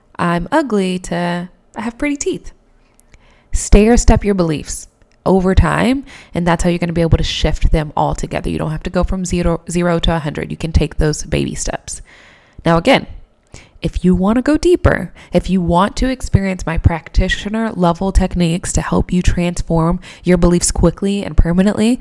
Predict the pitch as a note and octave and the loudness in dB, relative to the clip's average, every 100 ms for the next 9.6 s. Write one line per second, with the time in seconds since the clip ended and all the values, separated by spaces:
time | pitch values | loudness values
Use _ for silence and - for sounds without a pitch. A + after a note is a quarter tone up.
0 | - - - E3+ - F#3 - E3+ - F3 | -6 -6 -2 0 2 4 4 2 -2 -2
1 | F#3 F3 E3+ E3 - - E3+ - F#3+ G3 | -4 -6 -6 -8 -8 -4 -2 0 -2 -4
2 | D#3 D#3 - D#3+ F3 F#3 F#3+ D#3+ D#3 F3+ | -6 -2 0 4 4 4 2 2 2 0
3 | - - - G3 D#3 E3+ F#3 F3+ - D3+ | -4 -6 0 0 2 2 2 2 0 0
4 | D#3 C4 - _ _ D#3+ D#3+ E3 D#3+ E3+ | 2 2 0 _ _ -8 -4 -4 -4 -4
5 | E3 D3+ D#3 - - - - - - - | -4 -4 -4 -4 -6 -4 -6 -6 -8 -8
6 | - _ _ - F#3 G#3+ - A#3+ A3+ B3 | -14 _ _ -4 4 4 4 6 6 6
7 | C4 - G3+ - - F3 - F3 E3 G3 | 4 4 4 4 2 -2 -4 -6 -4 0
8 | - E3+ F3 - - E3+ E3+ - F3 E3+ | 2 2 0 -2 -2 -2 -2 -2 -2 -2
9 | E3+ F#3+ F3+ D#3 D#3 D#3 | -2 0 0 -2 -2 0